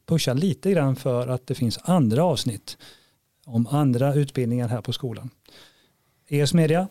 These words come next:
i all ära, men det finns andra utbildningar och andra avsnitt att lyssna på också. Så ta gärna del av dem. Eh, poddavsnitten hittar ni på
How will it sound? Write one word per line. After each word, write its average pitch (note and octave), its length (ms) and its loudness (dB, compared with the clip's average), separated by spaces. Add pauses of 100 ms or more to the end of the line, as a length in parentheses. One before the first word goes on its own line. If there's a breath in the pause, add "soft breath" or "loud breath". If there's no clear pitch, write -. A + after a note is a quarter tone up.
i C#3 80 -2
all C3+ 120 2
ära, C#3+ 300 2 (140)
men C3 220 -2
det A#2+ 80 -2
finns B2+ 200 -2
andra B2+ 300 0
utbildningar A#2 560 -2
och A#2 140 -6
andra A#2 180 0
avsnitt A#2 260 -6
att A#2+ 60 -6
lyssna A#2 200 -4
på - 100 -8
också. - 220 -12 (580 loud breath)
Så - 140 -2
ta F#3+ 120 2
gärna G3+ 200 4
del G3 160 4
av F#3 60 4
dem. G3 360 2
Eh, B2 440 2 (480)
poddavsnitten D3 640 2
hittar D3+ 300 2
ni C3 340 2 (460)
på A#2 460 0